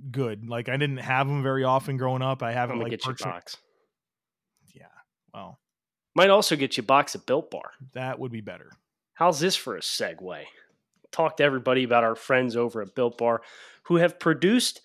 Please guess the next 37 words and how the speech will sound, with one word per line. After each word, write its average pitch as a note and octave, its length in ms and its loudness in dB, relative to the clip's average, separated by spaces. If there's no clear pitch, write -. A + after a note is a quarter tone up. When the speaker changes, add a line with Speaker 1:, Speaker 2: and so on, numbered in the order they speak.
Speaker 2:
a C#3+ 220 -4
protein A3 540 4
bar F2+ 320 -14
that D3+ 160 -6
tastes C4 360 4
like G3+ 240 4
a E3+ 40 -10
candy F#3+ 420 2
bar. - 260 -18
You C3+ 80 -2
know, C3+ 100 2
we, D3 160 0
we D#3 180 -2
were D#3+ 100 -2
talking D#3+ 340 0
about A#2+ 220 -2
Pop-Tarts C3 600 -4
and G2+ 100 -14
flavors. C3+ 520 -4
If C#3 140 -2
I G3+ 120 8
know G#3 180 8
of B2+ 100 0
one G#3 320 4
company D#3+ 440 0
that's A#2+ 200 -8
got C3+ 140 0
a A#2 40 0
better E3+ 360 2
diversity C#3+ 680 -2
of G#2 60 -10
flavors - 720 -6
than A#2+ 100 -10
Pop-Tarts, - 760 -4
it's D3+ 120 -4
Built F3 260 4
Bar. B1+ 180 -14